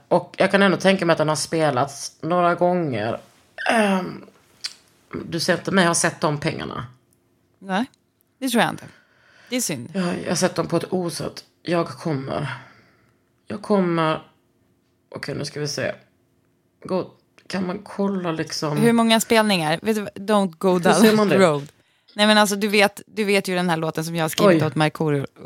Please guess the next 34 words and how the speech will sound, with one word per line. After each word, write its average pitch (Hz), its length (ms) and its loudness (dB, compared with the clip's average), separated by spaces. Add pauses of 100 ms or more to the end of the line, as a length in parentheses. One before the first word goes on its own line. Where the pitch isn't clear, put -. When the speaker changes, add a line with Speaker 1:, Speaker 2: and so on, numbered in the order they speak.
(120)
Speaker 2:
Markoolio, 156 680 0
som 156 220 0
Oscar 151 200 -2
Speaker 1:
Just 160 140 4
Speaker 2:
Zia 151 220 4
Speaker 1:
det. 139 140 2 (240)
Speaker 2:
kollade 160 340 2
upp 147 180 -4
och 170 140 2
sen 160 160 4
räknade 160 460 4
ut 143 320 -4
hur 147 60 -2
mycket 143 240 -4
jag 143 120 0
skulle 147 260 -4
ha 147 60 0
tjänat 156 320 0
på 151 120 0
det 147 80 -4 (100)
om 190 220 4
jag 170 100 4
hade 160 160 2
anmält 156 540 0
till 156 140 -6
STIM. 196 500 0 (440)
Om 330 220 6
det 269 60 6
är 226 40 6
någon 180 200 6
som 165 160 2
typ 156 180 2
jobbar 185 400 4
med 180 260 0